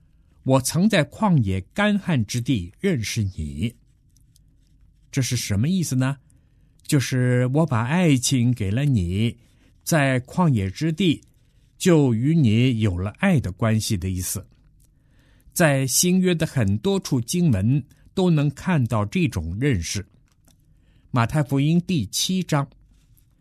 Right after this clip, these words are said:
：“当那日，必有许多人对我说，主啊，主啊，我们不是奉你的名传道，奉你的名赶鬼，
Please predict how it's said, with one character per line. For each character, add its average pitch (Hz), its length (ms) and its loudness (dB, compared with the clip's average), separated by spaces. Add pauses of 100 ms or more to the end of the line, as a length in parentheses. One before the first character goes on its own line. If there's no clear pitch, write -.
(420)
：“当 185 280 4
那 180 200 2
日， 135 340 0 (420)
必 208 180 2
有 135 200 4
许 98 320 -2
多 101 240 0
人 113 300 2
对 151 200 -2
我 78 220 -6
说， 156 420 2 (360)
主 135 180 6
啊， 165 160 4
主 110 280 0
啊， 120 420 2
我 135 120 6
们 139 220 6
不 147 160 2
是 180 220 0
奉 180 340 2
你 107 80 4
的 113 140 0
名 139 260 2
传 131 340 -2
道， 160 360 2 (320)
奉 190 260 6
你 117 100 6
的 127 140 2
名 135 380 4
赶 170 360 2
鬼， 110 520 0